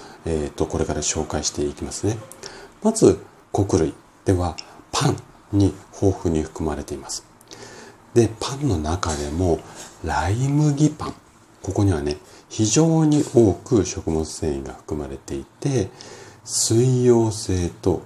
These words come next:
不溶性、前回やったと思うんですが、この水溶性と不溶性のバランスもすごくライ麦パンはいいんです。なので、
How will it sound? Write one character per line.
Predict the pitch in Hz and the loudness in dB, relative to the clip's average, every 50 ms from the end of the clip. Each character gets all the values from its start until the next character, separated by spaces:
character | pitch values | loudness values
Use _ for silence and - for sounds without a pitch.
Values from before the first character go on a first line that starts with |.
| - - | -10 -16
不 | - - 82 | -8 -2 0
溶 | 78 76 69 65 64 | 0 0 0 -2 -4
性、 | - - - 69 - - - - - - | -6 -8 -8 -8 -10 -12 -18 -14 -6 -4
前 | 90 - | -4 -4
回 | - - - 69 | -4 -8 -10 -10
や | 67 | -10
っ | 69 | -8
た | - - - | -8 -8 -8
と | - 76 | -8 -8
思 | 71 71 | -10 -8
う | 71 | -8
ん | 76 | -8
で | 85 | -8
す | - - 104 | -6 -4 -2
が、 | 107 98 98 - - - - - - - | -2 -2 -4 -6 -12 -16 -18 -18 -20 -8
こ | - - 101 | -4 -2 0
の | 95 85 | 0 0
水 | - - 95 92 90 | 0 0 2 2 4
溶 | 90 87 87 | 2 2 0
性 | - - 85 80 | 0 0 0 0
と | - 87 | -2 -4
不 | - - 87 | -6 -4 -2
溶 | 85 82 82 | -2 -2 -2
性 | - - 87 85 | -4 -8 -8 -4
の | 90 104 104 101 - - - - - - | -2 -2 -2 -2 -4 -8 -14 -18 -14 -6
バ | - - 92 | -4 -4 -2
ラ | 98 101 104 | 0 0 0
ン | 104 98 | 0 -2
ス | 101 - 117 | -4 -6 -4
も | 117 147 139 101 - - - - - - | -2 0 0 0 0 -4 -12 -20 -16 -12
す | - - - | -4 -2 0
ご | 196 220 | 0 0
く | - - - - | -2 -4 -6 -4
ラ | - 73 78 | -4 -4 -4
イ | 78 | -2
麦 | 78 80 80 71 80 - | -2 -2 -2 -2 -4 -6
パ | - - 67 | -8 -10 -10
ン | 69 73 | -8 -6
は | 95 113 - - - - - - - - | -4 -4 -6 -6 -10 -16 -20 -20 -6 -4
い | - 78 | -4 -2
い | |
ん | 69 | -2
で | - - | -4 -6
す。 | - - - - - - - - - - - - - - 131 | -6 -6 -6 -6 -8 -14 -20 -20 -20 -20 -20 -20 -6 -2 0
な | 127 | 2
の | 113 98 87 92 | 2 2 2 2
で、 | 110 127 117 92 | 2 4 4 2